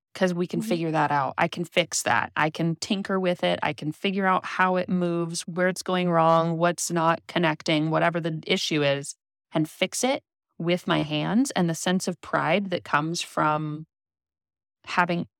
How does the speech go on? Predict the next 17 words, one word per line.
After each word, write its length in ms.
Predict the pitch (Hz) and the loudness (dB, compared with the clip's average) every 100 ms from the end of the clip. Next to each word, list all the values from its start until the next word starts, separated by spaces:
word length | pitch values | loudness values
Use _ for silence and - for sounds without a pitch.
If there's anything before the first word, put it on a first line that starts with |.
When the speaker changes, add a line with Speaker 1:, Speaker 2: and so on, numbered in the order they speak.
| - | -14
Speaker 1:
tangibly 800 | - 185 185 185 196 170 175 | 0 2 4 4 0 -2 -4
done 340 | 156 156 151 165 | 0 0 0 0
something 680 | - 208 220 - 262 285 403 - _ _ _ _ _ _ - | 0 0 0 0 0 0 0 -6 _ _ _ _ _ _ 0
instead 500 | 180 170 - 165 156 | 2 2 2 2 4
of 360 | 147 147 147 - _ _ _ _ _ _ - | 2 0 -2 -10 _ _ _ _ _ _ -8
technologically 800 | - 180 180 156 143 208 240 240 | -6 0 2 4 4 2 -2 0
done 280 | 254 262 | 2 2
something 560 | 262 269 262 294 302 311 | 0 0 0 2 4 4
is, 340 | 311 185 170 - _ _ | 4 0 0 -8 _ _
it's 200 | 190 180 | -2 0
a 60 | 185 | -2
very 360 | 175 196 190 196 | 2 2 4 2
different 540 | 160 165 - 170 156 _ | 0 -2 0 0 0 _
endorphin 640 | - 175 160 156 156 151 156 | 2 2 4 2 2 -2 -2
boost 440 | - - - - | -2 -4 -4 -2
of 180 | 170 165 | 2 2
like, 340 | 165 156 170 | 0 -2 -4